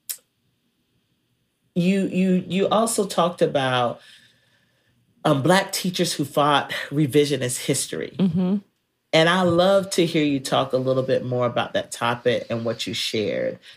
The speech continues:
Speaker 1: Um, I think it's such a timely message when you think about what's happening, um, to teachers. I'm like, "Do, do we understand we would not be the country that we are now without teachers?" And
Speaker 2: Oh,
Speaker 1: if
Speaker 2: yeah.
Speaker 1: people, there are less people going into the teaching field. Like, what,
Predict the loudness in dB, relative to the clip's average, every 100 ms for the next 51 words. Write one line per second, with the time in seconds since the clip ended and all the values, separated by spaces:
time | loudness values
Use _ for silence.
0 | _ -4 -2 -2 0 -2 0 0 0 0
1 | 0 -4 -6 -2 0 0 -2 -2 -2 -2
2 | 0 -2 -2 -4 -4 -4 -6 -6 -4 -4
3 | -2 -2 -4 -10 -20 -8 0 0 2 0
4 | -2 -2 -4 -4 -6 -6 -6 -4 -6 -4
5 | -4 -2 -2 0 0 2 0 0 0 0
6 | -4 -8 -12 -16 -12 0 2 2 2 2
7 | 0 0 0 0 0 2 2 2 0 2
8 | 2 0 -2 0 0 0 -4 _ -20 -20
9 | -20 -20 _ _ _ _ _ _ _ 2
10 | 4 2 2 2 2 4 2 2 2 2
11 | 2 0 -2 -4 -6 -6 -4 -2 -4 0
12 | 2 2 2 2 0 -2 2 4 6 6
13 | 4 4 4 4 2 -2 -6 -2 -2 2
14 | 2 2 -2 -4 -4 -4 -6 -8 -8 -6
15 | -6 -4 -2 -2 -2 2 4 4 -2